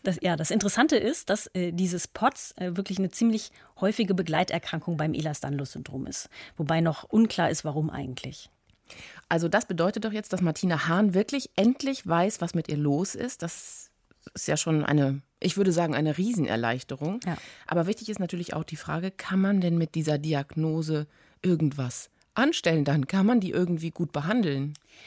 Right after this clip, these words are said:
Speaker 1: Ja, leider gibt's weder für E D S noch für dieses pots irgendeine, äh, Zauberpille. Also man kann beides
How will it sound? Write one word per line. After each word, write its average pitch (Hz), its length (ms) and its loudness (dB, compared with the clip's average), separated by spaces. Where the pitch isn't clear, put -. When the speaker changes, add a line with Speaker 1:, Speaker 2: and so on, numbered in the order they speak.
Speaker 1:
Ja, 185 100 0
leider 202 260 4
gibt's - 380 2
weder 190 320 2
für - 140 0
E 190 120 0
D 180 120 2
S - 260 0
noch 202 160 0
für 208 120 0
dieses 175 320 0
pots - 500 -6
irgendeine, 180 680 -2
äh, 156 80 -6
Zauberpille. 240 720 0
Also 170 200 -2
man 170 140 -2
kann 202 320 2
beides 175 460 2